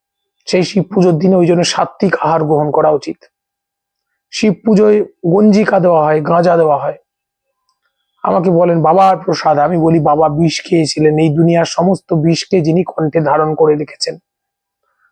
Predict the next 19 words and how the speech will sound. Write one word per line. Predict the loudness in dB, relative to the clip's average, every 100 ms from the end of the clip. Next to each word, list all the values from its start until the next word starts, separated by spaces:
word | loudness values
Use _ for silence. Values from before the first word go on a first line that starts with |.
| _ -2
যার | -2 0
গলায় | 0 2 2
সাপ | 0 -2 -2 -4 -4
মালা | 0 2 2
হয়ে | 0
রয়েছে, | -2 -4 -6 -12 _ _ _ _ _ _ _ _ _ _ _ -8
তাহলে | -4 -4
সেরকম | -2 -2 0 0
আগে | 0
হতে | 0 0 -2
পারলে | 0 0 0
তারপর | 0 -4 -4 -6
সে | -2
গঞ্জিকা | 0 2 0 0 -2
গ্রহণ | 0 0 0
করতে | -2 -4 -4
পারে, | -2 0
অসুবিধে | 0 -2 -6 -6 -8
নেই।" | -14 _